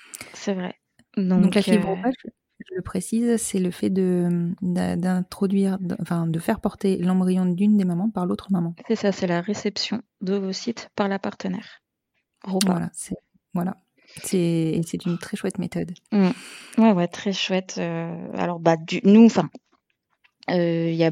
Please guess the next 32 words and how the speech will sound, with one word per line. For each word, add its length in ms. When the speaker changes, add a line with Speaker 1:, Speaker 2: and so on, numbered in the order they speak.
Speaker 1:
surtout 420
la 80
question 360
du 120
prix 240
qui 160
s'est 180
fait, 300
mais 180
Speaker 2:
Ouais. 60
Speaker 1:
faut 220
savoir 320
aussi 240
qu'on 240
a 280
écono-, 420
enfin, 180
ça 120
faisait 200
quand 100
même 140
plus 160
de 60
deux, 420
enfin, 180
quasiment 340
deux 300
ans 80
qu'on, 440
qu'on 140
économisait 520
déjà. 240